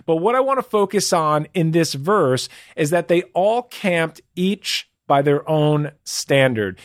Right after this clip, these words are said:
And it goes on to tell us what that standard would signify and what that is. And it says, "The banner of their father's household." So automatically, we can see a connection from the lineage of their father's household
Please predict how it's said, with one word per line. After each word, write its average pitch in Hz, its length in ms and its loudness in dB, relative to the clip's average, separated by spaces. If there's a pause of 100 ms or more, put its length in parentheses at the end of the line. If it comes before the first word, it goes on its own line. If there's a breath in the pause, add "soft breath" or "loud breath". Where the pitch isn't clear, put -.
(140)
And 165 100 0
it 165 80 0
goes 208 240 0
on 240 160 0
to 254 80 0
tell 202 280 -2
us 185 120 -2
what 170 360 -2
that 185 200 2
standard 160 500 -2
would 127 160 0
signify 180 640 0
and 131 140 -2
what 139 240 0
that 127 220 2
is. 92 260 -6 (240 soft breath)
And 151 140 -2
it 151 80 -2
says, 180 300 0
"The 151 100 2
banner 147 840 -2
of 131 160 -2
their 135 140 0
father's 147 800 -2
household." 104 720 -4 (460)
So 262 220 0
automatically, 202 680 2
we 165 180 -2
can 254 160 -6
see 214 220 -4
a 170 60 2
connection 143 720 -4
from 190 640 -2
the 139 180 0
lineage 139 880 0 (200 soft breath)
of 135 200 0
their 139 120 2
father's 202 640 -2
household 117 840 0